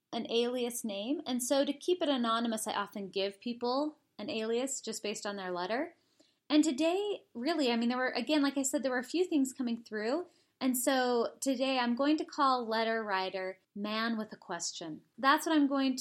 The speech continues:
to refer to him as, as I'm reading through the letter today and sharing some different ideas.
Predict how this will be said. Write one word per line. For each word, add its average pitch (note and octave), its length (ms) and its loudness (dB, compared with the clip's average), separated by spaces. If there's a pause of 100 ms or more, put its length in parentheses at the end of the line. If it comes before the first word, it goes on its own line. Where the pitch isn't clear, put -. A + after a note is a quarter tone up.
to A#3+ 460 -2
refer C4 340 -2
to C#4+ 140 -4
him B3+ 260 -2
as, G#3+ 380 -2
as A#3+ 100 -4
I'm G#3+ 160 -2
reading G#3+ 320 -6
through A3+ 140 -8
the G#3 100 -2
letter G3 260 -2
today G#3+ 380 -6
and F#3 220 -10 (180)
sharing G#3 340 -4
some G#3 160 -10
different G3+ 280 -8
ideas. G3 540 -4